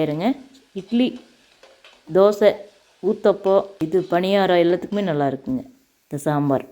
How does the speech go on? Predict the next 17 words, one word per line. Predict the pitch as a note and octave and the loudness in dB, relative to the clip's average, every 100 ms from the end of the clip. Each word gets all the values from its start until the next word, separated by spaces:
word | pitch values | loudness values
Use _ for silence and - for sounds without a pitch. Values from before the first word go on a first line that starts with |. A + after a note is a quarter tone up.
| - | -2
பொங்கலுக்கும் | G3 G#3 A3+ G#3+ B3+ A#3+ | 0 4 2 2 0 0
நல்லா | D3 C3 | -2 -4
இருக்கும். | - - - _ _ _ _ _ _ _ _ _ _ _ _ _ _ _ _ _ _ _ _ _ _ _ _ _ _ - | -8 -16 -20 _ _ _ _ _ _ _ _ _ _ _ _ _ _ _ _ _ _ _ _ _ _ _ _ _ _ -4
நான் | F3 | 0
வந்து | F3 G#3+ | 2 4
இது | A#3 F3+ | 4 4
ஒரு | D#3+ | 2
பொங்கலுக்காக | E3 F3 G3+ A#3 A3+ F3+ E3+ | -2 0 2 4 4 2 0
தான் | F#3 | -4
செஞ்சேன் | F3+ D#3 D3+ | -6 -8 -6
இந்த | C#3 C#3 | -4 -4
மாதிரி | D3 C3+ | -4 -4
ஒரு | C3+ | -6
சாம்பார், | C3 C3+ C#3 C3+ E3 C#4+ - _ _ _ - | -4 -2 -2 0 0 -2 -6 _ _ _ -6
ஆனா | A3 A#3+ | 2 4
எல்லாத்துக்குமே | F#3+ G#3+ A3 A3+ A#3 | 6 4 4 2 0
நல்லா | E3 | 0